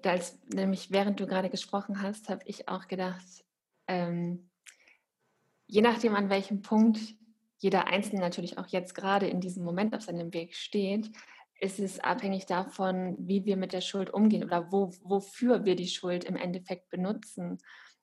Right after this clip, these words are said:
Und als ich gerade so parallel zurückgedacht hab, ähm, ist mir sofort eingefallen, dass ich auch ganz, ganz, ganz, ganz lange, und ich glaube, das tat auch in dem Moment sehr gut und war auch wichtig, dass es so war,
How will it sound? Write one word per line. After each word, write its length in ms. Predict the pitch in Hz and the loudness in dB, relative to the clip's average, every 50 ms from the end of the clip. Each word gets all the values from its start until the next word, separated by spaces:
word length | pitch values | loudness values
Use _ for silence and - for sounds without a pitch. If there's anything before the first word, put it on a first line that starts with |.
| _ _ _ | _ _ _
Und 320 | - 170 165 175 180 - | -2 0 2 2 2 0
als 160 | - - 262 - | -2 -2 -4 -4
ich 160 | 196 185 - | -6 -6 -6
gerade 300 | - 175 170 190 190 226 | -2 0 2 2 2 0
so 100 | 202 175 | -4 -4
parallel 460 | - - 190 196 190 190 196 196 185 | -2 -2 0 2 4 4 4 4 4
zurückgedacht 720 | - - 185 180 202 240 240 269 233 202 170 196 - - - | 2 0 -2 0 0 2 2 2 2 2 2 -2 -2 -4 -4
hab, 240 | 190 180 202 233 - - - - - - - - _ _ - - | -2 -2 -2 -2 -4 -10 -16 -16 -16 -18 -18 -20 _ _ -6 0
ähm, 300 | 185 185 180 180 175 - | 2 2 4 2 2 0
ist 160 | - - - | -2 -2 -2
mir 140 | 190 180 180 | -2 -2 0
sofort 480 | 185 196 214 226 277 226 214 214 214 | 0 -2 -2 -2 0 0 0 0 0
eingefallen, 680 | - 180 175 170 175 185 - - 180 180 185 202 208 196 | 0 -2 -2 -2 -4 -4 -4 -2 -2 -2 0 -2 -2 -2
dass 240 | 190 190 - - - - | -4 -4 -6 -10 -12 -12
ich 200 | 208 214 - - | -10 -8 -4 -6
auch 160 | - - 214 | -6 -6 -4
ganz, 260 | - - 247 269 254 | -2 2 2 2 2
ganz, 200 | 262 254 240 - | 2 0 0 0
ganz, 180 | 220 208 214 - | 0 -2 -2 -2
ganz 220 | 208 196 196 - | -4 -6 -4 -4
lange, 540 | 170 175 185 190 180 170 175 202 254 269 - _ - - - - - - - _ - | -2 -2 0 0 0 0 0 0 0 -2 -4 _ -20 -20 -20 -20 -20 -20 -18 _ -6
und 120 | 190 175 | -4 -4
ich 120 | 180 180 - | -4 -4 -2
glaube, 260 | 180 180 190 190 190 | 0 0 0 0 -2
das 440 | 185 185 - - - - - _ _ _ _ _ _ _ _ _ _ _ - | -4 -4 -6 -8 -12 -16 -18 _ _ _ _ _ _ _ _ _ _ _ -16
tat 340 | - - - 196 214 - - | -6 -2 0 0 0 0 -2
auch 140 | 196 190 190 | -2 0 0
in 80 | 190 | 0
dem 140 | 190 196 196 | 2 2 2
Moment 360 | 196 190 196 202 214 208 - | 2 2 4 4 4 4 2
sehr 180 | - - 180 175 | 2 0 0 0
gut 500 | 175 - - 220 240 262 254 269 262 - | 0 2 4 6 8 8 8 6 4 4
und 140 | 214 202 - | 2 0 2
war 160 | 180 - - | 0 0 -2
auch 140 | - - - | -2 0 0
wichtig, 240 | 233 - - 240 | 0 0 -2 -4
dass 160 | - 190 196 - | -4 -6 -8 -8
es 140 | 180 - | -10 -8
so 140 | - 175 175 | -8 -6 -2
war, 360 | 185 190 202 190 208 233 262 | 0 0 2 2 0 0 -2